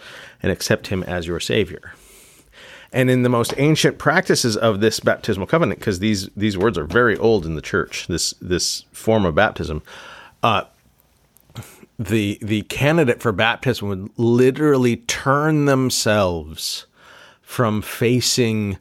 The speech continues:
away from the altar and the priest toward the altar and the priest as they said,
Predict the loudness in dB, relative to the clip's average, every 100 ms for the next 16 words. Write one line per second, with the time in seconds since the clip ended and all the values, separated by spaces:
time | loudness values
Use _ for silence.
0 | -12 -8 -2 0 2 4 4 2 0 0
1 | 0 0 0 -2 -2 -4 -6 -4 -4 -6
2 | -8 -4 -4 -2 0 2 4 6 6 6
3 | 6 2 0 -4 2 2 2 0 -2 -2
4 | -4 -6 -4 -4 -4 -8 -8 -6 -6 -2
5 | -4